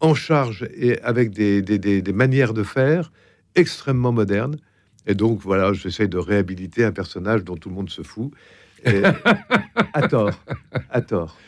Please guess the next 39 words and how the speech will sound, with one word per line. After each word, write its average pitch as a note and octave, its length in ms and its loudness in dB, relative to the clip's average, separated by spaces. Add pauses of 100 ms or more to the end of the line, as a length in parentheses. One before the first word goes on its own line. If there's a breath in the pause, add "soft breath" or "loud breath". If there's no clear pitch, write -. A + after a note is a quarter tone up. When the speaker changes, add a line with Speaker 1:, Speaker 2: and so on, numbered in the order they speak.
(100)
Speaker 2:
Et B2+ 200 2
j'espère A#2 400 -2
que D#3 60 -4
ça B2 80 -4
sera G#2 160 -4
pas - 120 -6
occulté B2 420 -4
par C3+ 160 -2
les A#2+ 120 0
Jeux A#2 200 -4
Olympiques, G#2+ 400 -4
parce - 160 -12
que A#2+ 80 -2
c'est A2+ 140 -4
quand G#2+ 120 -4
même B2 140 2 (300 loud breath)
un B2+ 120 2
événement B2+ 460 2 (220 soft breath)
de B2+ 80 4
rencontrer B2 420 0
un A#2+ 60 2
personnage A2+ 560 -2
comme A#2 320 -2
celui A#2+ 300 -2
du G#2+ 80 -4
Chevalier G#2 280 0
Bayard. G#2 520 2
Speaker 1:
On B2 100 0
est C3+ 120 4
d'accord. B2+ 460 -2 (200)
Speaker 2:
<laughs> - 20 -20 (1200 loud breath)
Euh, D3+ 200 6
Philippe E3+ 280 -2
Langenier, D3 380 4
il D3 60 4
nous B2 120 2
reste B2+ 360 -2
quelques C#3 440 -2
secondes. D3+ 720 0